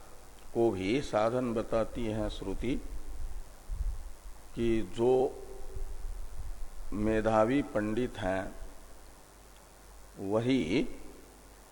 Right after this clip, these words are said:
ब्रह्म ज्ञान को प्राप्त करता है।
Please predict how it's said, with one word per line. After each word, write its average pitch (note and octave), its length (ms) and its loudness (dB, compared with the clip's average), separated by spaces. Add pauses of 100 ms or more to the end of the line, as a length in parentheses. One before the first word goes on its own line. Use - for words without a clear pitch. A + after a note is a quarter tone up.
(720)
ब्रह्म A#2+ 580 2
ज्ञान A2 300 2
को C3 140 0
प्राप्त A2 520 2
करता G2 460 2
है। F2+ 300 -2